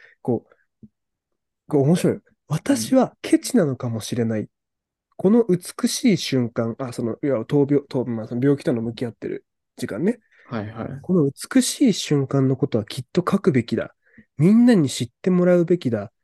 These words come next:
Speaker 1: そう思う心のどこかで、強く教えたくないとも思っていた。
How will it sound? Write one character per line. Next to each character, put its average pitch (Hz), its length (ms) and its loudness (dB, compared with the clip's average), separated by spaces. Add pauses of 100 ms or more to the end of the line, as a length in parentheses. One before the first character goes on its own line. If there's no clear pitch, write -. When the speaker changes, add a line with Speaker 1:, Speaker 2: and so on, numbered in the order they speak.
(140)
Speaker 1:
そ 214 320 4
う 196 80 2
思 190 260 4
う 127 40 -6
心 190 380 -2
の 196 160 -2
ど 196 100 0
こ 196 140 0
か 110 180 -10
で、 113 300 -6 (540)
強 - 360 2
く 180 420 2 (400)
教 147 80 0 (220)
え 269 140 0
た 254 160 -2
く 247 160 -2
な 233 140 2
い - 220 -2
と 269 100 2
も 175 100 4
思 107 160 -4
っ - 20 -20
て - 160 -20
い - 20 -20
た。 - 140 -20